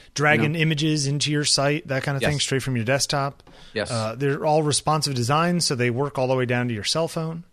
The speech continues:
Speaker 1: uh, which is fantastic, uh, 'cause it makes a whole bunch of different versions of each image, uh,
Speaker 2: Mm-hmm.
Speaker 1: when you upload it, so that it knows which one to give you when, when they're gonna, when, uh, it comes to serve it up.
Speaker 2: Yep.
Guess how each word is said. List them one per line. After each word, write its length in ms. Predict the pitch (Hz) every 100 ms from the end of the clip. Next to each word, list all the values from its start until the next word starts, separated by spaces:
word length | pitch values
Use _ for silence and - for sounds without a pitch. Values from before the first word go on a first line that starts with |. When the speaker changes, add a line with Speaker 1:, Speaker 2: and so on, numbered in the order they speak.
| _ _ _ _ _ _ _ _
Speaker 1:
uh, 480 | 113 113 107 101 101 - - -
which 200 | 135 117
is 140 | 120 -
fantastic, 760 | 131 113 120 127 - 147 - - _ _ _ _
uh, 220 | - 110 123
'cause 180 | 127 117
it 100 | 131
makes 320 | 147 135 -
a 60 |
whole 160 | 107 131
bunch 200 | 127 127
of 60 | 131
different 260 | 120 117
versions 380 | 113 127 135 123
of 140 | 123
each 180 | 127 120
image, 460 | 151 139 143 139 - _ _ - - _
uh, 40 | 139
Speaker 2:
Mm-hmm. 840 | 160 185 - - - 175 196 180
Speaker 1:
when 140 | 143
you 120 | 135
upload 340 | 131 135 156 151
it, 120 | 165
so 180 | - 123
that 200 | 120 117
it 140 | 123
knows 340 | 117 120 131 117
which 220 | 127 -
one 180 | 131 123
to 60 |
give 200 | 120 127
you 180 | 135 147
when, 340 | 131 113 117
when 100 | 117
they're 120 | 110 117
gonna, 280 | 113 113 110
when, 300 | 120 110 110
uh, 240 | 107 104 104
it 160 | - -
comes 240 | 117 110
to 80 | 120
serve 240 | - 123 113
it 60 |
up. 220 | 123 160 - _ - - -
Speaker 2:
Yep. 200 | 120